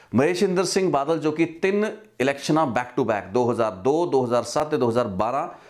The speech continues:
ਪ੍ਰਕਾਸ਼ ਸਿੰਘ ਬਾਦਲ ਦੇ ਖਿਲਾਫ ਹਾਰ ਚੁੱਕੇ ਹੁੰਦੇ ਨੇ। ਇਸ ਵਕਤ ਉਹਨਾਂ ਦੀ ਥਾਂ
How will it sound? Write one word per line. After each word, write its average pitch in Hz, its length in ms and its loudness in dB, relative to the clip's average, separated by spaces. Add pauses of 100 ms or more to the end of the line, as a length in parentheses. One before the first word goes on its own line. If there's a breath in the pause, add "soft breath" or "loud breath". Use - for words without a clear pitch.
(160 loud breath)
ਪ੍ਰਕਾਸ਼ 151 360 -2
ਸਿੰਘ 180 180 0
ਬਾਦਲ 143 240 0
ਦੇ 135 80 -2
ਖਿਲਾਫ 135 340 0
ਹਾਰ 165 140 -2
ਚੁੱਕੇ 151 260 -4
ਹੁੰਦੇ 117 260 2
ਨੇ। 131 120 0
ਇਸ 151 300 -2
ਵਕਤ 147 220 -2
ਉਹਨਾਂ 143 260 0
ਦੀ 131 120 -4
ਥਾਂ 135 200 -4